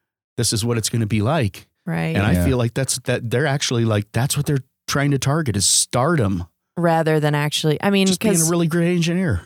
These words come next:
Speaker 2: Well, yeah, or being a great musician. I mean, you see that all the time in the music industry where guys are like, "We're gonna be famous." And it's like, "No, you suck."
Speaker 3: <laughs> Right.
Speaker 2: I mean, the guys who are out there being famous, I went actually on Friday night, it was a friend of mine's birthday,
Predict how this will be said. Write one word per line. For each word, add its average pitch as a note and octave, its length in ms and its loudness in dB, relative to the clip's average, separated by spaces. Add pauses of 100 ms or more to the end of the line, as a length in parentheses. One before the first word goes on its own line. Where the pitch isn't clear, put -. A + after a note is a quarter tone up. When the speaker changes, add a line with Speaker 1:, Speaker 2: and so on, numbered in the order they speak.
(160)
Speaker 2:
Well, F#3 280 2
yeah, G#3+ 220 2
or E3 100 2
being E3 220 2
a E3 40 0
great E3 220 0
musician. D#3 500 2
I B2+ 40 -2
mean, D3+ 160 2
you E3+ 60 4
see A#3+ 160 0
that G#3+ 200 2
all D#3 200 2
the D#3 100 0
time D#3 240 2
in D3+ 60 2
the C#3 40 2
music C#3 320 0
industry C#3 460 0
where C3+ 160 0
guys C3+ 280 0
are D3 80 0
like, C#3 240 0
"We're G3 120 0
gonna G3+ 120 2
be D#3+ 140 -2
famous." E3 640 0
And C#3+ 80 -6
it's - 80 -6
like, D3+ 220 -6
"No, F3 240 2
you D3 200 0
suck." - 680 -2
Speaker 3:
<laughs> - 0 -
Right. D#5+ 460 4 (440)
Speaker 2:
I F#3+ 80 2
mean, F#3+ 140 4
the F3+ 60 2
guys F#3+ 360 0
who B3+ 100 2
are F#3+ 100 2
out F3+ 120 0
there F#3+ 160 2
being F3 220 2
famous, F#3 380 2
I E3 60 2
went F3+ 200 2
actually E3+ 320 0
on D#3 100 0
Friday F3+ 400 0
night, D3+ 360 0
it - 80 0
was D3+ 160 0
a C#3+ 60 -4
friend D#3 200 -2
of D3+ 60 0
mine's C#3+ 240 0
birthday, C3 540 0